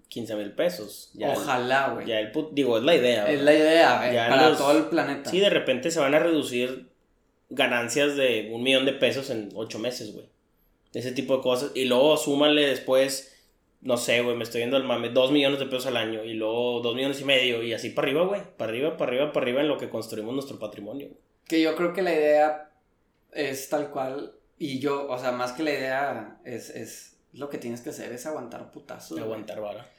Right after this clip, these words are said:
Speaker 2: O sea, pues imagínate los cabrones que se salieron de la carrera. Imagínate que no se hubieran salido de la carrera, se hubieran graduado.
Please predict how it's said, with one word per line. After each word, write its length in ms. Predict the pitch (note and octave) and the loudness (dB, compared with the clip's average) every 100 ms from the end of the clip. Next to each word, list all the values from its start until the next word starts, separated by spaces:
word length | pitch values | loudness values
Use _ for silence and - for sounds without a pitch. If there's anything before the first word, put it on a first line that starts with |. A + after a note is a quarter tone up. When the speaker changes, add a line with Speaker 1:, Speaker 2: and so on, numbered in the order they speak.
| _ | _
Speaker 2:
O 60 | _ | _
sea, 380 | C#3 A#2+ A2+ _ _ _ _ _ _ _ | -10 -10 -12 _ _ _ _ _ _ _
pues 120 | C#3 | -8
imagínate 1000 | C#3 C3+ D3 D#3 F#3 F3+ E3+ C3+ - - _ _ _ _ _ _ _ _ | -6 -2 -2 0 0 0 0 0 -6 -14 _ _ _ _ _ _ _ _
los 220 | - C#3+ C#3 | -8 -8 -2
cabrones 480 | C#3 C3 C#3 D3 | -2 -2 -4 -4
que 140 | - E3+ | -2 -2
se 140 | E3+ | -2
salieron 460 | D3+ C#3 C3+ C3+ D#3 | -4 -4 -4 -2 -2
de 60 | |
la 120 | D#3+ D#3+ | -2 -2
carrera. 540 | C3+ C3 A#2 A2 - _ _ | -6 -6 -6 -8 -16 _ _
Imagínate 500 | D3 C#3+ D3 D3 F#3 | -4 -2 -2 -2 -2
que 100 | F3+ | 0
no 120 | D#3 | -2
se 140 | D3+ F3 | 0 2
hubieran 260 | E3 E3+ | 2 0
salido 220 | E3+ D3+ D3+ | -4 -2 -2
de 60 | D#3+ | -4
la 40 | |
carrera, 320 | D3 C#3 B2 | -6 -8 -8
se 120 | - | -8
hubieran 200 | B2+ C3+ | -10 -8
graduado. 540 | D3 C#3 B2 A2+ A#2 | -6 -4 -4 -8 -12